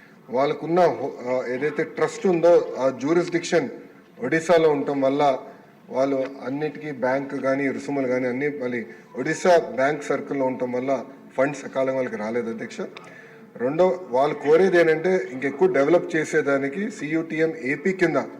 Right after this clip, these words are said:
స్పాన్సరింగ్ బాడీ కింద ఏర్పాటు చేయమని వాళ్ళు కోరుతున్నారు, so that లోకల్గానే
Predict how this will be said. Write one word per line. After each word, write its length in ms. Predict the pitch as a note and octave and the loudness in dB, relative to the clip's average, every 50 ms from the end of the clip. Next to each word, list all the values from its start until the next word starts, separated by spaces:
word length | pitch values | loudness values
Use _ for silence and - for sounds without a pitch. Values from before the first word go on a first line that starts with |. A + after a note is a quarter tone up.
| - - - | -18 -20 -12
స్పాన్సరింగ్ 500 | - - C#3 D#3 E3+ - F3 E3 E3 D3 | -6 -2 -2 -2 0 -2 -2 -2 -2 0
బాడీ 240 | C3+ C3+ C#3 C#3+ C#3+ | 0 0 0 0 -2
కింద 220 | C#3+ D3+ C3+ C3+ C3 A#2 - - - - - - - - - - | -4 -4 -4 -2 -4 -4 -6 -14 -20 -20 -20 -20 -20 -12 -6 -2
ఏర్పాటు 460 | A#2+ C3 C3 C3 D3+ C#3+ C3+ A#2 B2 | -2 -2 -2 -2 -2 -2 -2 -2 -4
చేయమని 300 | C3+ B2+ C3 C3 B2+ B2 | -4 -2 -2 0 0 0
వాళ్ళు 220 | A2+ A2+ A#2 A#2 | -2 -2 -4 -6
కోరుతున్నారు, 580 | - C3+ B2+ B2+ B2 - C#3+ C#3+ D3+ D#3+ E3 D3 - | -6 -6 -6 -6 -6 -6 -6 -6 -4 -4 -6 -8 -8
so 80 | C3+ C3+ | -6 -4
that 160 | C#3+ D3+ B2+ A#2+ | -4 -4 -4 -2
లోకల్గానే 600 | B2+ C3+ C#3 - E3+ E3 D3+ D#3 D3+ D#3 C#3 A#2 | -4 -4 -2 0 2 2 4 4 4 2 0 -2